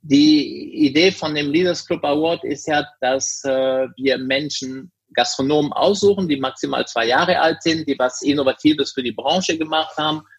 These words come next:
oder was Besonderes und da zum Schluss sechs davon identifizieren als die richtig Guten,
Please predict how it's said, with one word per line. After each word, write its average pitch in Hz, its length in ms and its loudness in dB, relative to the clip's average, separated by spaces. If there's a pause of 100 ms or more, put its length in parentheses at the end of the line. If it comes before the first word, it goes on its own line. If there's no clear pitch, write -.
(260)
oder 131 200 2
was 131 180 0
Besonderes 180 760 2 (500)
und 156 460 2 (760)
da 147 240 0
zum 165 220 0
Schluss 180 320 0
sechs - 320 0
davon 156 440 -2
identifizieren 139 920 0
als 139 400 -4
die 175 500 -2 (100)
richtig 143 320 0
Guten, 214 580 0